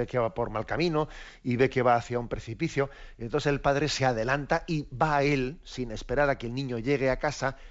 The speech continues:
sale de casa y va a buscar al niño. Y dice, "Ven", y le coge en brazos, y le levanta hasta su rostro, para que le vea y le conozca. Esto es la revelación, que es totalmente distinto de,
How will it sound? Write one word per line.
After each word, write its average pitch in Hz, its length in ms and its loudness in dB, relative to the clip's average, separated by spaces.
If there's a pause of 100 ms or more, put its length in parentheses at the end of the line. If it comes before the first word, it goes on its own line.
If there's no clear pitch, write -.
sale 185 400 0
de 113 140 -2
casa 143 300 -2
y 123 40 -4
va 135 100 2
a - 20 2
buscar 123 340 -2
al 101 140 -4
niño. 90 320 -10 (640)
Y 120 60 -8
dice, 107 260 -6
"Ven", 113 360 0 (560)
y 147 120 0
le 123 120 2
coge 185 260 0
en 131 60 -2
brazos, 120 480 -2
y 143 120 2
le 131 100 4
levanta 160 380 4
hasta 151 200 -2
su 123 200 -2
rostro, 151 480 -2 (320)
para 120 240 -2
que 131 120 -2
le 113 160 0
vea 117 380 0 (240)
y 123 140 -2
le 117 100 0
conozca. 117 400 -2 (320)
Esto 220 200 2
es 185 60 4
la 135 120 6
revelación, 107 680 -2 (920)
que - 80 -10
es 117 80 -6
totalmente 143 500 2
distinto 120 520 0
de, 110 480 0